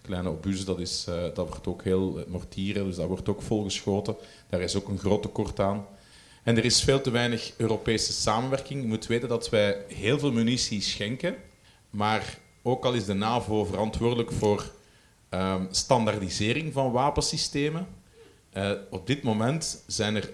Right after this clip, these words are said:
zestien soorten, eh, honderdvijfenvijftig, eh, eh, mortier, eh, geleverd. Zestien soorten. Dus je levert die dan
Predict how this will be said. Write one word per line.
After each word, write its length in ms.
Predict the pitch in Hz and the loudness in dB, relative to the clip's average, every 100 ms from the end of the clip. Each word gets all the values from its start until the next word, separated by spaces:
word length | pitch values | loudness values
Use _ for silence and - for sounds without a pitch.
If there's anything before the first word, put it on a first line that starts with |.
| - | -10
zestien 800 | - 135 139 - 160 143 151 - | -2 2 4 2 0 0 -2 -6
soorten, 720 | - - - 135 131 - 127 123 - - - - _ | -8 0 6 6 6 6 6 4 -6 -18 -20 -20 _
eh, 260 | 104 104 104 | 0 2 2
honderdvijfenvijftig, 1300 | 101 113 113 - 110 101 95 107 135 - 110 - - | 2 2 0 2 4 4 4 6 6 4 -6 -6 -2
eh, 260 | 92 95 | 0 2
eh, 500 | 92 - 95 90 87 82 - 95 | 0 -4 -4 -2 -2 -4 -8 -4
mortier, 760 | 98 - 131 147 135 101 95 92 | -4 -4 -6 -4 -4 -2 0 0
eh, 60 | - | -2
geleverd. 540 | 98 95 87 90 - - | -4 -2 -2 -4 -12 -8
Zestien 440 | 107 139 - 113 | -2 -2 -2 -2
soorten. 420 | - 139 131 - - - - - - - | 0 2 0 -2 -10 -16 -20 -20 -20 -6
Dus 180 | 110 - | -4 0
je 80 | |
levert 400 | 95 127 170 156 | 2 4 4 2
die 120 | - 104 | -2 0
dan 340 | 104 156 | 0 0